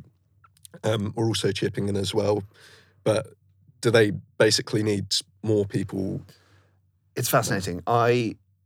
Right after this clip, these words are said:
Speaker 2: uh, what I'd, I, the fly on the wall I would love to be
Speaker 1: Mm.
Speaker 2: is to be part of the com-, or see the conversations that go on about the strategic objectives of those
Speaker 1: Mm.
Speaker 2: webmaster relations teams,
Speaker 1: Right.
Speaker 2: because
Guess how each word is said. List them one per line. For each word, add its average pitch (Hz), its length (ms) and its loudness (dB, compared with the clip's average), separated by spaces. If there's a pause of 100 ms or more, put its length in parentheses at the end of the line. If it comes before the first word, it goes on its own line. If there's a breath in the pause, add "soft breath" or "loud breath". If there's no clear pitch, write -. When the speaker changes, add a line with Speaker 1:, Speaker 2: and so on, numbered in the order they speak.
(120)
Speaker 2:
uh, - 80 -14 (280)
what 139 240 2
I'd, 143 160 4 (200)
I, 120 60 4
the 120 260 0
fly 147 360 2 (240)
on 120 100 4
the 113 80 0
wall 98 220 2
I 95 80 4
would 92 140 -2
love 98 220 -2
to - 100 -10
be 127 300 -8 (120)
Speaker 1:
Mm. 104 200 -4
Speaker 2:
is 107 160 -2
to 95 380 0 (800)
be 110 120 -6
part 113 200 -2
of - 60 -8
the - 60 -2
com-, 101 360 -6
or 101 100 -2
see 135 140 0
the 123 80 -6
conversations 82 680 -4 (580)
that 92 120 -6
go 98 160 0
on 95 140 0
about 85 320 -4 (280)
the 95 100 -6
strategic 92 600 -8
objectives 76 640 -8 (220)
of 92 100 -4
those 85 200 -2
Speaker 1:
Mm. 98 120 -2
Speaker 2:
webmaster - 260 -10
relations - 340 -10
teams, - 320 -14 (320)
Speaker 1:
Right. 107 100 -2
Speaker 2:
because 95 400 -2